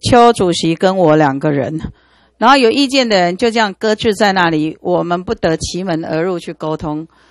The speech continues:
所以这个审不下去啊。在这里我们再怎么样的主张，人家一来，他一来就翻案啦。所以今天在这里，我觉得就是无法聚焦啦，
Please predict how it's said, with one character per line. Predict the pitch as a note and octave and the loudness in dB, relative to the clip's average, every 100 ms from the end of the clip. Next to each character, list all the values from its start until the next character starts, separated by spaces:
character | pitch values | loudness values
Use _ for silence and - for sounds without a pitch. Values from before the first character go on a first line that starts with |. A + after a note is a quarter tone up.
| _ _ | _ _
所 | - A3+ | -4 2
以 | C4 A3 | 2 2
这 | A#3 | 0
个 | A3+ G3 | 2 2
审 | - E3 D3 | 0 -4 -2
不 | F3 | -2
下 | G3+ F3 | 0 -2
去 | D#3 F3 D#3 | -4 -10 -10
啊。 | - - - | -12 -16 -6
在 | B3 | -4
这 | C4+ | -2
里 | A#3+ F#3+ | -2 -2
我 | F#3 F#3+ | -2 0
们 | F3+ G3+ | 0 0
再 | C#4 B3 | 0 -2
怎 | G3 | -2
么 | G3+ | -4
样 | G#3 | -4
的 | F#3+ | -6
主 | F3 D#3 | -8 -4
张， | G3 G3 G#3 _ _ - | -2 -2 -6 _ _ -6
人 | G3 A#3+ | -4 0
家 | B3+ B3 | 2 2
一 | B3+ | 2
来， | A3+ F#3 E3+ F3 - _ - | -2 -2 -4 -6 -14 _ -6
他 | C4+ | -4
一 | C4+ | -2
来 | A3 F3+ D#3+ E3+ G3+ _ _ _ _ _ _ _ - | -2 -2 -2 -4 -10 _ _ _ _ _ _ _ -10
就 | A#3 A#3+ | -4 0
翻 | A#3 A3+ | 0 0
案 | A3 G3 | -2 -2
啦。 | F3+ E3+ F3+ F#3 _ _ _ _ _ _ | -2 -4 -8 -20 _ _ _ _ _ _
所 | - C4+ | -8 -4
以 | C#4+ | -2
今 | C#4+ C#4+ | -2 -2
天 | C#4+ | -2
在 | C#4 B3+ | -2 -2
这 | C4 A3+ | -2 -2
里， | F#3+ F3+ - _ - | -2 -4 -8 _ -12
我 | F3 F#3+ G3 | -6 -2 -2
觉 | F#3 A3 | 0 0
得 | A#3+ G#3 | 2 0
就 | G3+ A3 A3+ | 0 -4 -4
是 | A3 G3+ G3 - _ _ _ _ _ _ _ _ _ _ _ _ _ - | -4 -4 -6 -12 _ _ _ _ _ _ _ _ _ _ _ _ _ -14
无 | A3 | -2
法 | A3+ E3+ | 0 0
聚 | - G3+ | -2 -6
焦 | - F3 E3 | -2 0 2
啦， | D#3 - | 0 -4